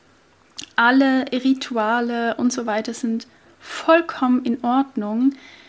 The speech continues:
und schön, ja, wenn sie aus Freude und aus Zuwendung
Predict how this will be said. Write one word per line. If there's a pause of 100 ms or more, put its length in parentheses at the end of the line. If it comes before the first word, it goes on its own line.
(540)
und
schön,
ja,
wenn
sie
aus (400)
Freude (240)
und
aus (240)
Zuwendung